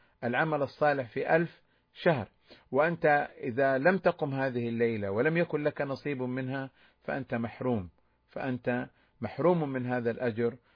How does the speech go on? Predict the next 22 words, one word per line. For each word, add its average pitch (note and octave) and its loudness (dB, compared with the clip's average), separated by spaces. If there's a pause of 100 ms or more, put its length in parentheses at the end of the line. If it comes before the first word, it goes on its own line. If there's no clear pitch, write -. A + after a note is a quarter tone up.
(160)
محروم B2 -2
من G#2+ -2
هذا A2 -2 (300)
الثواب. A2 -2 (340)
ولكن C3 -4
المؤمن E3 -2 (520)
المسلم D#3+ -2 (340)
يحقق - -2
التوحيد B2+ -2 (300)
ويحقق B2+ -6
التصديق B2 -2 (360)
ويحقق C#3+ -4
الاحتساب B2 -2
لله A#2 -2
عز A2 -2
وجل A#2 -2 (280)
في C3+ -4
قيامه B2+ -2 (260)
هذه A#2+ -2 (1200)
الليالي A#2+ 0
من A2+ -4
رمضان A2+ -2